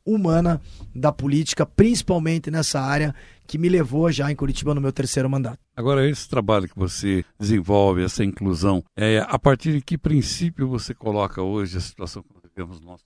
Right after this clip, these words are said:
Speaker 2: estado e também a sua perspectiva a nível federal, do atendimento, do respeito para quem tem com essa?
Speaker 1: Bom, na realidade a gente tenta trabalhar, é,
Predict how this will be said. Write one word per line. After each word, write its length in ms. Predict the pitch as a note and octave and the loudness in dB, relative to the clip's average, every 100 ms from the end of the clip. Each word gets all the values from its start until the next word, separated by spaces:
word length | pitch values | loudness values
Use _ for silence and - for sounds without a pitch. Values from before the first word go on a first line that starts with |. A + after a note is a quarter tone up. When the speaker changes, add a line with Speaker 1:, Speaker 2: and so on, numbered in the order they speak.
| _ | _
Speaker 2:
estado 340 | - C3+ D#3 A#2 _ _ - | -10 -6 -6 -10 _ _ -12
e 60 | |
também 320 | - A2+ G#2 B2+ | -2 0 0 -4
a 60 | |
sua 160 | - C#3+ | -4 -4
perspectiva 600 | B2+ - B2 - D#3 C#3+ | -4 -4 -6 -6 -14 -16
a 20 | |
nível 280 | C#3 D3 C3+ | -18 -12 -12
federal, 520 | - C#3 G#2+ G#2+ F#2+ - - - A#2+ | -8 -4 0 2 0 -4 -20 -16 -2
do 160 | D#3+ | 0
atendimento, 920 | D#3 G3 E3+ C#3 C3 D#3 D#3 - A#2 | 0 -2 -6 -4 -2 0 0 -2 -6
do 160 | G2+ A2+ | -6 -2
respeito 540 | A#2 - - F3 - | -2 -2 -4 -4 -6
para 100 | - | -10
quem 140 | - G2+ | -12 -10
tem 160 | G#2 | -12
com 120 | F#2 | -14
essa? 100 | G2 - | -8 0
Speaker 1:
Bom, 220 | E3+ D#3 | 2 2
na 100 | D#3+ | 0
realidade 600 | D#3+ E3+ D#3 D#3+ F3+ F3 | 0 0 2 2 2 2
a 40 | |
gente 240 | D#3 E3 D#3+ | 2 0 0
tenta 300 | F3+ F3+ F3+ | 0 0 0
trabalhar, 600 | E3+ D3+ C#3+ C3+ C3+ A#2+ - _ | 0 0 0 2 0 -2 -8 _
é, 300 | - B2+ B2+ | -2 0 0